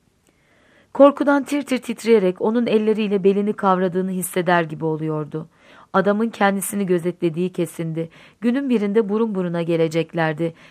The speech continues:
ve vaktiyle hiç kuşkusuz şakalaşmak için yaptığı gibi kulağından öpeceğini düşündükçe soğuk terler döküyordu. Gervais'i asıl korkutan şey ise buydu. Bu öpüş daha şimdiden onu sağır ediyor,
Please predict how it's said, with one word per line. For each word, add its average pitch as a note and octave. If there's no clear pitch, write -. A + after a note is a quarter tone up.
ve F#3+
vaktiyle G3+
hiç A#3+
kuşkusuz F3+
şakalaşmak A3
için G3+
yaptığı F#3
gibi F3+
kulağından G3+
öpeceğini F3+
düşündükçe F#3+
soğuk G3
terler E3
döküyordu. D#3
Gervais'i C4
asıl A3
korkutan F3+
şey G3+
ise F3+
buydu. E3
Bu A#3
öpüş -
daha G3
şimdiden F#3
onu F3+
sağır F3+
ediyor, E3